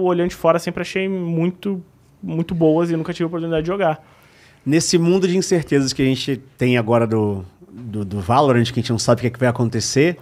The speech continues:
Speaker 2: o que é que você espera? O que é que você gostaria muito que essa virada de dois mil e vinte e dois pra vinte e três acontecesse aqui no cenário, principalmente no cenário que vai ser o Ascension?
Speaker 1: No cenário como um todo?
Speaker 2: É.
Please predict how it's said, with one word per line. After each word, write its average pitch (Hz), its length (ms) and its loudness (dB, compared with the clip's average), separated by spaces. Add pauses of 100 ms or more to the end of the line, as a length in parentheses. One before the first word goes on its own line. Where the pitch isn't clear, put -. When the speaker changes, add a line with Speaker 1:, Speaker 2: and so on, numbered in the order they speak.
Speaker 2:
o 117 60 -14
que - 100 -4
é 160 40 -2
que 175 100 -6
você 170 480 0
espera? 107 540 -6
O - 60 -20
que - 80 -14
é - 20 -14
que - 80 -20
você 143 180 -8
gostaria 147 540 0
muito 185 440 0 (360)
que 139 80 -2
essa 135 180 0
virada 151 240 2
de 170 60 0
dois 156 160 2
mil 147 100 0
e 156 40 0
vinte 143 80 -4
e - 20 -4
dois 139 120 0
pra 143 120 -2
vinte 131 180 0
e - 60 -10
três 135 640 -2 (120)
acontecesse 120 840 0
aqui 113 180 -2
no 120 80 4
cenário, 117 360 2
principalmente 139 400 2
no 143 80 2
cenário 127 280 2
que 131 80 -2
vai 123 140 2
ser 120 200 0
o 107 340 2 (460)
Ascension? 104 520 -4 (920)
Speaker 1:
No 185 220 2
cenário 180 540 0
como 175 160 -6
um 156 40 -4
todo? 175 520 0
Speaker 2:
É. 110 280 -2